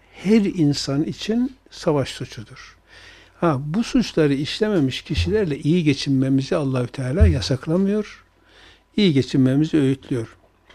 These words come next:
Ama her zaman burada söylüyoruz, mezhepler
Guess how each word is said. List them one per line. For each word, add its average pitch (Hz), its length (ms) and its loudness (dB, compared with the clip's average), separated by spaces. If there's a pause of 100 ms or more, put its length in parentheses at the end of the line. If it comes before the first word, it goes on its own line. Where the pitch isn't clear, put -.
(220)
Ama 160 300 0 (2750)
her 156 240 2
zaman 135 360 4
burada 127 240 0
söylüyoruz, 143 640 -2
mezhepler 139 840 -4